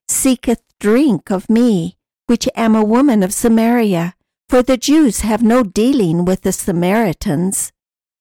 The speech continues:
Jesus answered and said unto her, "If thou knewest the gift of God, and who it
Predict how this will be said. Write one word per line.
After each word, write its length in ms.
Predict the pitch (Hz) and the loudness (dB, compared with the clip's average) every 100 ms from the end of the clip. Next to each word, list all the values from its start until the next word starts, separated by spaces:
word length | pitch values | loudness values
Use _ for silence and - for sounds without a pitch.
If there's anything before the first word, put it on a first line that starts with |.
| - | -4
Jesus 560 | 214 202 202 233 - | 0 0 0 -2 -2
answered 600 | 202 175 185 - 165 160 202 | -2 -2 -4 -6 -6 -6 -8
and 200 | 208 196 | -4 -4
said 320 | - - 185 175 | -2 -4 -4 -2
unto 360 | 170 - 165 - | -6 -6 -8 -8
her, 360 | - 143 139 _ _ _ _ _ _ - | -8 -8 -10 _ _ _ _ _ _ 0
"If 220 | 220 - | 0 2
thou 200 | 233 247 | 0 2
knewest 680 | 240 240 262 185 180 - - | 4 4 4 2 -2 -8 -4
the 100 | 196 | -2
gift 340 | 208 220 - | 0 -2 -2
of 160 | 175 - | -6 -4
God, 480 | 190 196 175 - _ _ | -2 -2 -2 -6 _ _
and 220 | - 202 220 | -4 -2 -2
who 160 | 285 277 | -2 -2
it 160 | 269 | -2